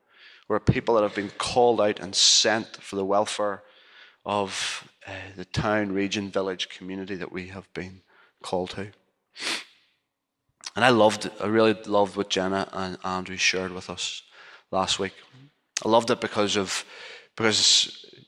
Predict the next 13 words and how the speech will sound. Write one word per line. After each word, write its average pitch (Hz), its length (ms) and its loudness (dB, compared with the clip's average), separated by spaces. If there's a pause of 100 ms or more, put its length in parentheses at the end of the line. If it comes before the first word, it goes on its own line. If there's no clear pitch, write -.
(720)
as 110 160 0
I 117 80 8
listened 123 340 6
to 117 60 2
them 101 160 2
talk 117 420 6
and 113 80 0
I've 98 100 -4
reflected 120 520 4
on 107 80 0
what 98 140 -2
they 95 100 -4
shared, 107 580 4